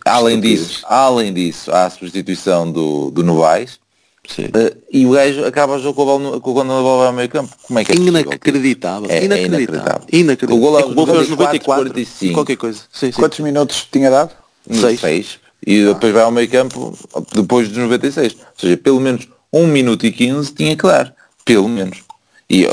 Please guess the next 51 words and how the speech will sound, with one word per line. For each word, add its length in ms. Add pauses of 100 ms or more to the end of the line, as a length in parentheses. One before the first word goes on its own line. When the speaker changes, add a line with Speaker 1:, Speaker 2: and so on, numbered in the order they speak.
Speaker 1:
pronto, 300
e, 440
e 60
era 120
o 60
que 20
estava 140
a 40
dizer, 140
ignorando 640
a 80
expulsão 540
do, 200
do 120
Novaes. 320
Portanto, 360 (300)
é 80
daquelas 320
Speaker 2:
E, 80
Speaker 1:
faltas 100
Speaker 2:
entrada, 200
Speaker 1:
de 60
Speaker 2:
entrada, 200
Speaker 1:
objetividade. 400
Speaker 2:
sim, 80
entrada. 260 (140)
Speaker 1:
A 80
entrada, 300
sim. 160 (560)
Eh, 360
é 40
a 40
falta 240
de 80
objetividade 520
que 80
me 100
deixa 440
passado. 560
Não 100 (240)
é? 140
Tipo, 480 (560)
estas 340
eles 200
não 80
podem 200
errar. 220
É 60
tão, 340
tão 140
objetivo, 500